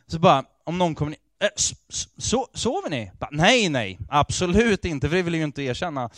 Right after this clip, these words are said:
Eh, på med morgonrocken, så, så bara dölja, f-, liksom, olika saker. Lukt och liksom sådär.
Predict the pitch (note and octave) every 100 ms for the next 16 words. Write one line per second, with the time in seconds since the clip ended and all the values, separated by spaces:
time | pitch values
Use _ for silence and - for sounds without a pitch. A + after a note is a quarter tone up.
0 | - - C#3+ C#3 G#3 A#3 G#3+ G3+ G3+ F3
1 | D3+ F#3+ - D#3+ D3 D3+ - F3+ E3+ D3
2 | C#3 F3 C#3 D#3+ D3 A2 - _ - -
3 | C#3+ C3 B2+ G#2 G#2 C#3 A#2 A#2+ A#2 G2
4 | G2+ G2 _ _ _ _ _ _ _ _
5 | _ _ _ _ _ _ _ _ _ _
6 | - E3 F3 C3+ - - D3+ A#2+ G#2+ A#2+
7 | A#2 A#2+ A2